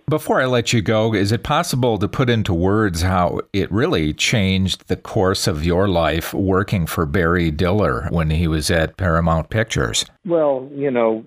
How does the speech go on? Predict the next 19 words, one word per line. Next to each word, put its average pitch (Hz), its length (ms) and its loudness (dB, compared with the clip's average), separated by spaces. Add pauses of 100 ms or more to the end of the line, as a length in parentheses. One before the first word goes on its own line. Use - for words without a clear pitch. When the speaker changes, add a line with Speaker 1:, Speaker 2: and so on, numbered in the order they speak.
Speaker 2:
um, 107 240 -4
Barry 120 340 2
really 110 340 2
was, 104 260 0 (300)
you 104 100 -10
know, 95 240 -10
sort 104 120 -4
of 95 60 -4
my 101 200 -2 (100)
first 101 260 0
mentor, 110 640 0
and 90 180 -8
hired 101 360 0
me 101 120 0
when 92 140 -2
I 92 140 0
was, 90 200 -2 (300)
you 107 80 -12
know, 95 320 -2